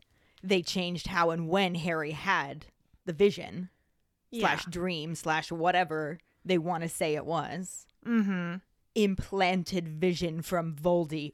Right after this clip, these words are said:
Speaker 1: Oops, we don't know that yet.
Speaker 2: What? That's not a thing.
Speaker 1: Spoilers. But similar things happened and were said in a similar place-ish, even not fully, but kind of.
Speaker 2: Yeah.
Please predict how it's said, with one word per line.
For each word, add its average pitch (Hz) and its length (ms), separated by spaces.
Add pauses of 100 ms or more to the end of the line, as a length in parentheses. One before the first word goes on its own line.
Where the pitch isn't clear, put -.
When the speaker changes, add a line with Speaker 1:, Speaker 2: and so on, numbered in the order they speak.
Speaker 1:
Oops, - 320
we 294 120
don't 160 140
know 208 160
that 139 220
yet. 214 260 (440)
Speaker 2:
What? 508 960
That's 240 280
not 175 180
a - 20
thing. 349 140
Speaker 1:
Spoilers. 403 680 (600)
But 392 300 (600)
similar 427 540
things 392 360
happened 370 460
and 381 180
were 349 160
said 294 460 (140)
in 339 200
a 392 100
similar 392 540
place-ish, 415 1200
even 320 340 (340)
not 370 260 (140)
fully, 320 400
but 359 240
kind 370 540
of. 339 320 (400)
Speaker 2:
Yeah. 359 400